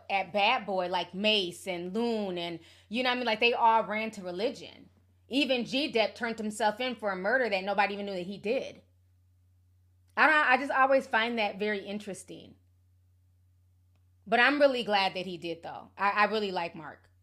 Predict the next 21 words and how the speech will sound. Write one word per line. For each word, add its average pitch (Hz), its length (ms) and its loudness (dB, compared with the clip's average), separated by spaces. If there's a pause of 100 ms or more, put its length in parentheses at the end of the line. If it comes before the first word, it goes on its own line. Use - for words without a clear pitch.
(140)
I 220 100 6
just 247 180 0
call 226 180 4
him 185 100 -6
Mark 175 240 -4
now. 160 280 -14 (1300)
Owen 202 240 0
Hart, 190 300 2
yeah, 185 120 0
I - 20 0
remember 196 200 -6
when 185 100 -8
he 185 60 -8
died 175 280 -2
in 170 80 -10
the 165 80 -12
ring. 170 200 -8
That 180 140 -4
was 180 100 -8
so 180 220 -10
sad. 170 460 -12